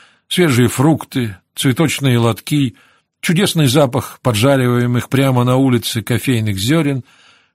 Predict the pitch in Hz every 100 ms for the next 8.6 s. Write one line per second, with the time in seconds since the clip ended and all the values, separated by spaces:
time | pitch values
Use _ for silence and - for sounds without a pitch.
0 | _ - 131 104 127 - 104 95 117 180
1 | 185 139 _ _ - 214 185 - 151 175
2 | 170 160 156 170 135 127 - 123 110 107
3 | 101 90 87 - - _ _ _ _ _
4 | _ _ _ 170 175 151 - 139 110 135
5 | 135 143 117 90 92 87 98 - - -
6 | _ _ _ _ _ _ - 139 170 175
7 | 147 147 147 180 139 120 101 92 95 113
8 | 117 117 113 147 139 131